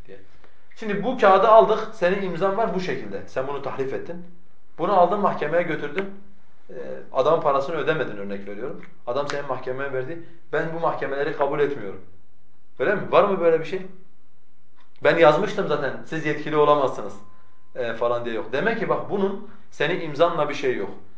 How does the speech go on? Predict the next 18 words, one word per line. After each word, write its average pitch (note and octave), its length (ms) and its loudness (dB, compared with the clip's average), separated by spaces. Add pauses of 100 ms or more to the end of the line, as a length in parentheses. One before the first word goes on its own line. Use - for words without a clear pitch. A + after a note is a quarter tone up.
(120)
Senin D#3 260 0
imzanla C#3+ 440 0
bir C3 60 2
alakası G#2+ 480 0
yok. G2+ 180 -6
Bu F#3+ 120 0
ne C4+ 100 4
gibidir? - 360 -4 (560)
Peygamber D#3 440 4
aleyhissalatu F#3 460 2
vesselam D#3+ 320 -2
Kabe'nin E3+ 400 8
yanına E3 280 0
gittiğinde D#3 580 -2 (320)
Kabe'de E3 380 8
putların D3+ 400 2
olması C3+ 340 0
gibidir. G#2 460 -6